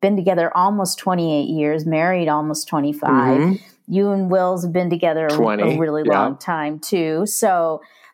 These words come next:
Speaker 1: you know, you, you're with this person and you get up in the morning, you go your, go to your jobs, you go your separate ways, and,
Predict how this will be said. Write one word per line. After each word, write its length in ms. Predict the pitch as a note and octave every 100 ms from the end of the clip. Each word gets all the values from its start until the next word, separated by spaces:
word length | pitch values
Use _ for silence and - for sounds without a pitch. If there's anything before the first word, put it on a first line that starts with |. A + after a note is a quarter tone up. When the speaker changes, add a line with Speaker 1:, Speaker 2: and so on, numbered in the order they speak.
| _
Speaker 1:
you 160 | G3+ A#3
know, 220 | G#3 F#3+
you, 460 | G3 G#3 A3 G#3 -
you're 160 | G3 G3
with 260 | F#3+ B3+ C4
this 180 | C#4+ -
person 580 | A#3 G#3+ G#3 A3+ A3
and 180 | F#3+ F3
you 280 | E3+ D#3+ E3+
get 180 | A3 A3
up 220 | A#3 A#3+
in 120 | A3+
the 60 | A3+
morning, 380 | G3+ F#3+ G3 F#3+
you 140 | D#3
go 260 | D#3 F3+ G3+
your, 460 | A3 G#3+ F#3 - -
go 200 | G#3 A3+
to 60 | A#3+
your 160 | A3+
jobs, 500 | F3+ F#3+ E3 F3+ F3
you 60 | E3+
go 160 | F3+
your 160 | G3+ A3
separate 420 | G#3+ F#3 - F3
ways, 460 | E3+ D#3+ E3 F#3+ F#3
and, 240 | E3+ E3